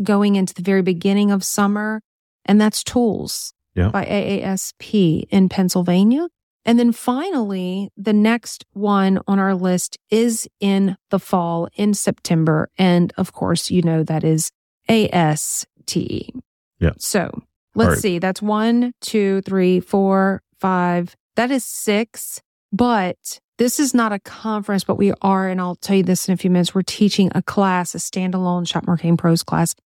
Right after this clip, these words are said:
Speaker 1: in North Carolina. And that is gonna be in April as well. So we'll
Speaker 2: Yeah.
Speaker 1: tell you about that in a
Speaker 2: Yeah,
Speaker 1: second.
Speaker 2: so that'll be seven.
Speaker 1: So Pros on the Road, six conferences, six really good,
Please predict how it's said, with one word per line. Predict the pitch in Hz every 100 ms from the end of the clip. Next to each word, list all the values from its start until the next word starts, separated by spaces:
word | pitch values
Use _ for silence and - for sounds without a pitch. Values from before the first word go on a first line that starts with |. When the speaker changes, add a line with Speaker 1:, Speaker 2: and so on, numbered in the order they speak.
| _
Speaker 1:
in | - 190 180 -
North | 190 185 180 -
Carolina. | 180 175 170 170 165 160 -
And | 175
that | 170
is | 175
gonna | 170
be | 160 156
in | -
April | 160 151 - 147 160
as | 160
well. | 165 95
So | - 175
we'll | 180 175
Speaker 2:
Yeah. |
Speaker 1:
tell | - 165
you | 160
about | 151 -
that | 151 -
in | 175
a |
Speaker 2:
Yeah, | -
Speaker 1:
second. | -
Speaker 2:
so | -
that'll | 87 80
be | 76
seven. | - - 87 87 _ _ _
Speaker 1:
So | - 208
Pros | 233 247 285
on | 285
the |
Road, | 254 240 262 311 - _ _
six | - - 254 - -
conferences, | 247 240 233 254 247 - 247 240 233 - _ _
six | - 240 -
really | 202 196 220 220 214
good, | 214 208 202 196 196